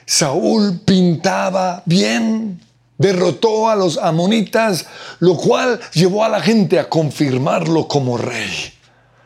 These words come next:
Y entonces el pueblo le dijo a Samuel, en primera Samuel once trece, "¿Quiénes son esos que no querían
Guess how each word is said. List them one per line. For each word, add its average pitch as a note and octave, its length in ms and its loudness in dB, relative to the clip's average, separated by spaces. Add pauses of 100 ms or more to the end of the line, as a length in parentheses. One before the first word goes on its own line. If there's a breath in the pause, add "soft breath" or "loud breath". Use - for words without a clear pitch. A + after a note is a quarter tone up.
(160 soft breath)
Y - 80 2
entonces B2 440 0
el B2 140 2
pueblo E3 380 2 (240 loud breath)
le C#3 140 2
dijo D#3+ 260 2
a D3 60 -2
Samuel, E3 760 0 (200)
en A#2 100 -4
primera C#3+ 240 0
Samuel D#3 300 0
once D3+ 280 -2
trece, B2 640 -4 (380)
"¿Quiénes A#3+ 380 -4
son F#3+ 340 0
esos F3+ 320 -2
que C3 120 -4
no E3 180 -4
querían D3+ 600 -2